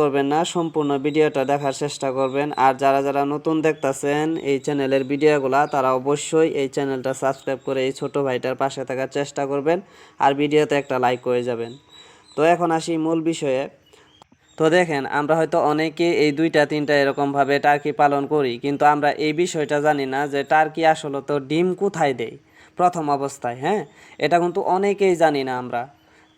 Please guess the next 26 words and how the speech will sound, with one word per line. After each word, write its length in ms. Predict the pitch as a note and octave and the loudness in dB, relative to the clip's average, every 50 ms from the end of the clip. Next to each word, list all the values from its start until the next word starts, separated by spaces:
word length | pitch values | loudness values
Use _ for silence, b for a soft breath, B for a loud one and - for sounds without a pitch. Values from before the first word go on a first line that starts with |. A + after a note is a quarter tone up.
| _ - - - D#3 | _ -8 0 2 4
এবং 140 | E3+ F3+ F#3+ G3 F3 | 4 4 2 2 2
কি, 100 | G3+ G#3 G3 D3 | 4 4 4 4
আমি 140 | D3+ D#3+ E3+ F3 | 2 0 0 0
যখন 300 | F3 F#3 F3+ F3 F3+ F3 F3 | -2 -2 -4 -4 -4 -6 -4
এই 160 | E3+ D#3 D#3 | -2 -2 -2
টার্কিটা 500 | D3+ E3+ E3 E3 D#3+ D#3 E3+ E3 D3+ D#3+ D3 C#3+ D#3 | 2 4 4 4 4 2 -2 -2 0 0 0 0 0
প্রথম 220 | D#3+ D#3 E3 D#3 D3 D3+ | -2 -2 -2 -4 -4 -2
নিয়ে 140 | D#3 D#3+ D#3+ D#3+ | 0 0 0 0
আসছিলাম 320 | D#3+ - D#3+ C#3+ D3 C#3+ C#3+ C#3 | 0 -4 -4 -2 -2 -2 -2 -2
আমার 160 | C3+ C#3 C3+ C3+ | -2 -2 -2 2
বাসায়, 460 | C#3+ D3 D3+ - - C#3 C3+ C#3 D3 D3+ - b b b b b b - | 2 2 2 2 0 0 2 2 0 -4 -8 b b b b b b -8
ছোট 160 | - E3 D3+ E3 E3 D#3 | -6 -4 -2 0 0 0
থেকে 160 | D#3 D3 C#3+ C#3+ | 2 2 2 2
যখন 220 | C#3+ D3 D3 D#3 D3 C#3+ C#3 | 0 0 -2 -2 -2 0 2
বড় 140 | D3 D#3 E3 D#3+ | 2 2 2 2
করছি, 340 | D#3+ F3 F3+ - - C#3+ D3 D3+ C#3+ D3+ | 0 -2 -4 -4 -6 -6 -4 -2 -2 -2
যখন 180 | D3 D3+ C#3+ C#3 | -2 -2 -4 -4
ডিম 200 | C3 D3 D3+ D#3+ D3+ D3+ | -2 -2 -2 -2 0 2
পাড়াতে 340 | D#3+ D3+ D3+ D3+ D3+ D3+ D3+ D#3 | 4 4 4 4 4 4 4 4
আসছে 280 | D#3 - - - D3 C#3+ C#3+ C#3 | 4 0 -4 -8 -6 -6 -4 -4
এই 60 | C#3 C#3+ | -2 0
টার্কিটা, 500 | D3+ D3 D3 C#3+ D3 D#3 C#3+ C#3 C3+ D#3 G#3+ - B B B B B B B B | 2 2 2 2 -2 -4 0 2 2 2 0 -2 B B B B B B B B
তখন 280 | - E3+ E3+ E3+ F3 E3+ D#3+ | 2 2 2 2 0 -2 -2
কিন্তু 340 | D3 E3 E3+ E3+ D3+ E3+ E3+ F3 F3+ - - C#3+ | -2 -4 -4 -4 -2 0 0 2 4 4 4 4
আমার 240 | C#3+ D3 D3+ D#3 D#3 | 4 4 2 2 2
এই 160 | C#3 C#3 D#3 | 2 2 0